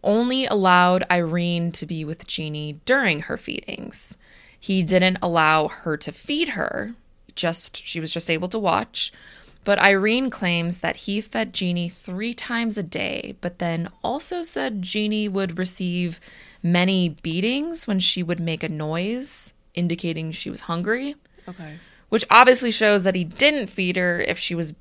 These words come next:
Speaker 1: begging for food, making a noise, knowing that she'd get beaten afterwards, you
Speaker 2: Right.
Speaker 1: know?
Speaker 2: Like, she must have been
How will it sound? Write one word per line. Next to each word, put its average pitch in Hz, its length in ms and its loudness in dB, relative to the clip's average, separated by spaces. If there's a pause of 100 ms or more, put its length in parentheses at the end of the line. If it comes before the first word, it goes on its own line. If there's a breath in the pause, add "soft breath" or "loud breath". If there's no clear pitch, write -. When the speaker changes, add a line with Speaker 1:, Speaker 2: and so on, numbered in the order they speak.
(160)
Speaker 1:
begging 180 400 4
for 156 160 -6
food, 220 580 0
making 165 440 0
a 156 40 -2
noise, 160 560 0
knowing 165 760 0
that - 180 -6
she'd - 260 -6
get - 240 -8
beaten - 340 -10
afterwards, - 680 -10
you 196 80 -2
Speaker 2:
Right. 170 100 -2
Speaker 1:
know? 101 200 -6 (120)
Speaker 2:
Like, 202 120 -6
she 220 120 -6
must 180 220 -8
have 185 80 -12
been 170 180 -12